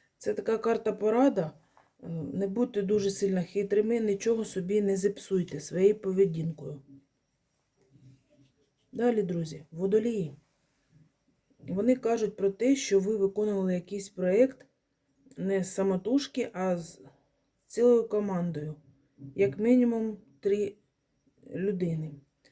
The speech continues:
Саме тому вам фінанси якісь часткові надійдуть, і ви будете в-, цілком задоволені.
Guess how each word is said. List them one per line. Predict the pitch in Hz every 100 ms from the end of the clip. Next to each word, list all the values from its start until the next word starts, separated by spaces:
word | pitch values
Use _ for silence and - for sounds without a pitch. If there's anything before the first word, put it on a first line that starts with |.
| _
Саме | - 220 226 208
тому | 196 208 214 190 170
вам | 185 180 170 - - -
фінанси | - 208 196 185 - 160
якісь | 147 175 196 196 190 -
часткові | 196 190 - 196 175 156 143
надійдуть, | 196 196 180 160 196 262 - - - -
і | 190
ви | 226
будете | 202 220 208 202
в-, | 196 _ _
цілком | - 180 - 202 208
задоволені. | 190 190 175 160 156 156 156